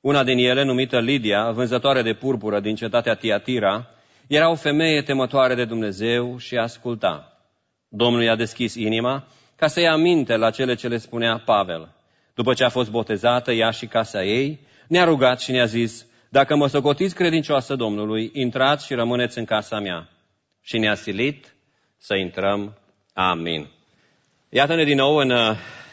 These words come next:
călătoria noastră, în studiul nostru, prin Cartea Faptelor Apostolilor. Călătorim împreună cu Apostolul Pavel și, uh, duminica trecută, um, pasajul pe care l-am citit, primele zece versete din, uh, Fapte șaisprezece,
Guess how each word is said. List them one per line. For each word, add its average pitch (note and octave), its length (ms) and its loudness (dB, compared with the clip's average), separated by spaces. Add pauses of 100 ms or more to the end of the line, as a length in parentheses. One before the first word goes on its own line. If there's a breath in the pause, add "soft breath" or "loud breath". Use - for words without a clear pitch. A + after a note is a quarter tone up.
(140 loud breath)
călătoria C3+ 460 2
noastră, C#3+ 400 0
în B2+ 80 0
studiul B2+ 320 -2
nostru, B2 420 -2
prin A2+ 200 -4
Cartea A2 300 0
Faptelor G#2+ 380 -2
Apostolilor. B2 520 -2
Călătorim A#2+ 460 -2
împreună B2+ 420 -2
cu A#2 100 -2
Apostolul A2+ 540 -2
Pavel A#2+ 500 0 (460 soft breath)
și, A2 500 -2 (140)
uh, A2 120 -10
duminica A#2 420 -2
trecută, C3+ 640 -2 (1000)
um, G2+ 240 -4
pasajul A#2+ 420 0
pe A2+ 100 0
care A2 180 0
l-am G#2 140 0
citit, A#2 300 -8
primele A2+ 320 -4
zece A#2+ 340 -4
versete A2 500 -6
din, G#2 240 -4
uh, G2 120 -6 (920 soft breath)
Fapte G#2 500 -2
șaisprezece, B2+ 880 -6